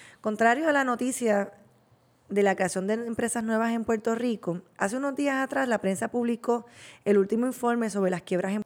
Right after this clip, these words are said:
donde indicaba que ciento cincuenta y cuatro empresas se acogieron al capítulo de quiebras entre el veinte de septiembre, día que llegó María a Puerto Rico, y el trece de marzo del dos mil dieciocho.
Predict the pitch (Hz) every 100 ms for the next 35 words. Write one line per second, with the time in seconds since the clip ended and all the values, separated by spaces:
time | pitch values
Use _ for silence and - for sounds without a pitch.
0 | - 202 214 240 269 277 269 226 220 202
1 | 190 202 196 214 254 233 208 202 190 220
2 | 226 254 262 240 214 196 185 190 226 208
3 | 196 185 202 208 214 208 233 233 208 196
4 | 180 175 160 180 202 202 208 214 - 220
5 | 214 190 175 - 175 180 208 196 - _
6 | _ - - - 175 170 175 190 190 185
7 | 165 - - - - - - - - 190
8 | 202 190 208 214 190 165 170 - _ -
9 | - - 214 202 202 214 226 240 233 226
10 | 190 170 175 175 165 175 156 143 151